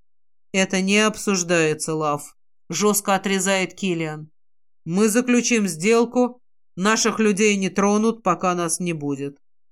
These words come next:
«Кто это решил?» почти выкрикиваю я.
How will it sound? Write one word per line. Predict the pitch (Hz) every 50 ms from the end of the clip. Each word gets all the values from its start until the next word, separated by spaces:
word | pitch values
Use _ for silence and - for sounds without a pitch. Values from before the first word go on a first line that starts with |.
| _ _ _ _ _ _ _ _ _ _ _ _ _ _ _ _ _ _ -
«Кто | - - - - 254 240 226
это | 220 226 226 226 - 233
решил?» | 233 240 247 233 - 269 269 220 170 143 - - _ _ _ _ _ _ _ _ _
почти | - 175 175 - - - - 180
выкрикиваю | 175 170 175 202 190 170 180 - 165 160 170 175 180
я. | 175 180 175 151 143 151